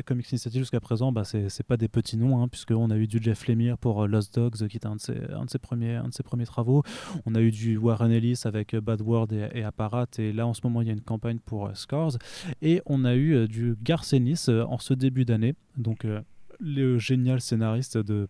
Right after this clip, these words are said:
de Preacher, de The, de The Boys, euh,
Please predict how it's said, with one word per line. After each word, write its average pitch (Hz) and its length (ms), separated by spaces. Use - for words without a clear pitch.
de 110 360
Preacher, 110 560
de 104 340
The, 101 120
de 117 80
The 107 160
Boys, 104 400
euh, 98 240